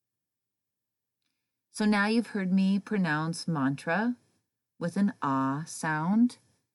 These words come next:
and mantra with more of an uh sound. Which one is correct? I don't know. I wish I could tell you that I am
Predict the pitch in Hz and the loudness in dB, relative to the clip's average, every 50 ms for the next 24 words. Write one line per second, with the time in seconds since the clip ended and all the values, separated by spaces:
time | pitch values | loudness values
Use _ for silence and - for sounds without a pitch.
0 | _ _ _ _ - 160 156 156 151 147 151 160 185 220 233 233 - - 143 131 | _ _ _ _ -4 -2 -2 0 0 0 0 2 4 4 4 2 2 -4 -4 -2
1 | 147 180 196 - _ _ _ _ _ _ _ _ _ _ - 185 185 - 185 175 | -2 -4 -4 -8 _ _ _ _ _ _ _ _ _ _ -6 -6 -4 -2 -2 -2
2 | 165 165 160 165 151 160 175 175 170 - - 190 208 190 151 135 156 - _ _ | 0 -2 -2 -4 -2 -2 -2 -2 -2 -2 -2 -2 0 0 0 -2 -2 -8 _ _
3 | _ _ _ - - - - 151 143 139 135 135 131 127 127 - - _ _ _ | _ _ _ -16 -14 -10 -6 -4 -2 -2 0 0 0 -2 -4 -10 -16 _ _ _
4 | _ _ _ _ _ _ _ _ _ _ _ _ _ _ _ _ _ _ _ _ | _ _ _ _ _ _ _ _ _ _ _ _ _ _ _ _ _ _ _ _
5 | - 208 214 - 190 196 202 202 190 185 - - - - 170 151 170 190 226 - | -4 -4 -4 -2 -2 0 0 0 0 0 -4 -6 -8 -6 -4 -2 -2 -2 -4 -6
6 | - _ - - - _ _ _ _ _ _ _ _ _ _ _ _ _ _ _ | -10 _ -20 -20 -20 _ _ _ _ _ _ _ _ _ _ _ _ _ _ _
7 | _ _ _ _ _ _ _ _ _ _ _ - 143 143 127 135 127 120 - 131 | _ _ _ _ _ _ _ _ _ _ _ -8 -6 -4 -2 -2 -2 -2 0 0
8 | 127 123 127 127 127 127 _ _ _ _ _ _ _ _ _ _ _ _ _ _ | 0 0 0 -2 -6 -8 _ _ _ _ _ _ _ _ _ _ _ _ _ _
9 | _ _ _ _ _ _ _ _ - 240 269 294 359 311 - 311 262 247 - 214 | _ _ _ _ _ _ _ _ 2 2 4 4 2 0 0 -2 -2 0 0 -2
10 | - - 208 196 196 196 208 208 185 180 165 160 156 160 165 175 170 - - 160 | -2 -2 -2 -2 0 2 2 0 0 0 -2 -2 0 -2 -2 -2 -4 -6 -6 -6
11 | 156 156 156 156 160 160 160 160 | -6 -4 -4 -4 -6 -6 -8 -10